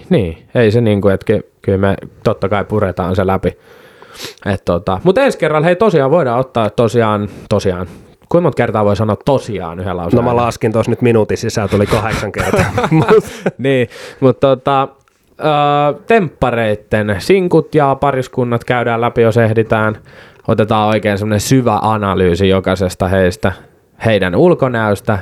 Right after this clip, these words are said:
Speaker 1: ja heidän persoonasta, mikä saadaan siitä yhdestä lauseesta.
Speaker 2: Kyllä.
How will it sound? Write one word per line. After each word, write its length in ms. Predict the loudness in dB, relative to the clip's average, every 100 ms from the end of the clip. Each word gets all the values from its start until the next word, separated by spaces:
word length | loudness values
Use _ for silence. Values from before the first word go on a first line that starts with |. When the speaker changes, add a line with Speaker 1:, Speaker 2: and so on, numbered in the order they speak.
| -2
Speaker 1:
ja 80 | -2
heidän 360 | 0 0 -2 -2
persoonasta, 680 | -2 -2 -4 -4 -4 -4
mikä 220 | -2 -2 -2
saadaan 360 | -4 -4 -4
siitä 260 | -2 -2 -2
yhdestä 260 | -2 -6 -8
lauseesta. 300 | -10 -12 -20 -20 -12 -6 -6 -4 2
Speaker 2:
Kyllä. 280 | 2 2